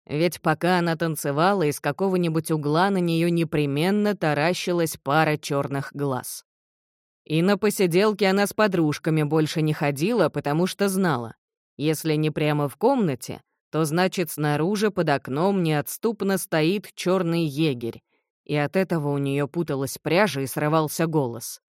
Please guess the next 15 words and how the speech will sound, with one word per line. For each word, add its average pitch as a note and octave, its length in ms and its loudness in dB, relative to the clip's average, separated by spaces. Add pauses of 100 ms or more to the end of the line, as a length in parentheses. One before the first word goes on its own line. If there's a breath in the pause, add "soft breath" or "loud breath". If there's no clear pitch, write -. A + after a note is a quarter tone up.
(760)
Подружки G3+ 600 0
замечали, G3+ 640 2
что C#3+ 260 -2
она D3+ 240 0
изменилась, D3 800 -2 (380)
но D3+ 180 -2
никто E3 360 0
и F3 80 6
подумать D#3+ 600 0
не G#3 120 0
мог, F3 320 0 (200)
что - 240 -2
виной D3+ 360 2
всему D#3 380 -2
солдат. D#3+ 580 0